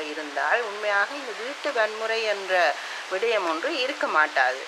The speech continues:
வீடு என்று நாங்கள் சொல்லுகின்றோம், வீட்டிலே இருந்தால் இந்த வன்முறை தொடங்கு-, தொடங்குகின்றது என்பதற்காகத்தான் வீட்டு வன்முறை என்று அவர்கள் கூறியிருக்கின்றனர். இதற்காக ரெண்டாயிரத்தி அஞ்சாம் ஆண்டு ஒரு வீட்டு வன்முறை சட்டம் கூட,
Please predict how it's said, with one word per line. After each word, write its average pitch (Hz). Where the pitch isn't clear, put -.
வீடு 311
என்று 269
நாங்கள் 214
சொல்லுகின்றோம், 156
வீட்டிலே 269
இருந்தால் 226
இந்த 269
வன்முறை 208
தொடங்கு-, 214
தொடங்குகின்றது 226
என்பதற்காகத்தான் 196
வீட்டு 285
வன்முறை 208
என்று 185
அவர்கள் 190
கூறியிருக்கின்றனர். 151
இதற்காக 233
ரெண்டாயிரத்தி 190
அஞ்சாம் 160
ஆண்டு 165
ஒரு 208
வீட்டு 175
வன்முறை 160
சட்டம் 226
கூட, 170